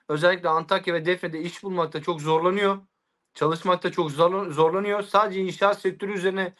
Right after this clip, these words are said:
kurulu bir yapı oluştu. E, buna da bir çözüm bulunması gerekiyor. İşsizlik burada insanları göçe zorluyor.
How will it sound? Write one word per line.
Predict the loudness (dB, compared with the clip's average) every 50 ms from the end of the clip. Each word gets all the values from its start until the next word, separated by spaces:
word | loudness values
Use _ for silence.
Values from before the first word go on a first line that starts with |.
| _ _ _ _ _ _ _
kurulu | -4 -2 0 0 0 0
bir | 0 -2 0
yapı | 2 2 2 4 4
oluştu. | 2 2 2 -2 -6 -8 -4 -2 -2 -2 -2 -8 _ _ _ _ _ _ _ -20 _ _ _ _
E, | 2 4 4 6 6
buna | 6 6 6
da | 6 4
bir | 4
çözüm | 0 2 2 4 4 4 4
bulunması | 4 2 4 4 2 2 2 0
gerekiyor. | 0 2 2 2 0 2 4 4 4 4 2 -2 _ _ -20 _ _ _
İşsizlik | -6 -6 -6 -4 -6 -6 -4 -4 -4 -2 0
burada | 2 2 4 4 4 4 4 2 -2 -6
insanları | -8 -6 0 0 0 2 2 0
göçe | 0 -2 -4 -2 0 0
zorluyor. | 2 4 4 4 2 2 2 2 2 2